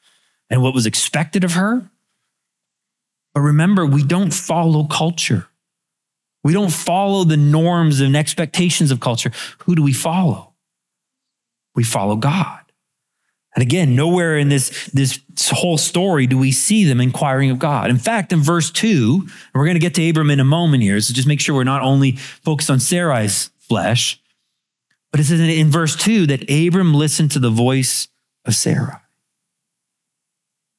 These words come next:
Again, so much like Genesis three, where Adam didn't listen to God, but chose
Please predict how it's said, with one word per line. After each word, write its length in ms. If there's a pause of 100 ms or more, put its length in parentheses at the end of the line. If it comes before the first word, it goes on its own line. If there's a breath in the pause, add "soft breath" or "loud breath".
Again, 200
so 180
much 160
like 100
Genesis 500
three, 400 (1080)
where 120
Adam 680
didn't 280
listen 440
to 100
God, 460
but 220
chose 640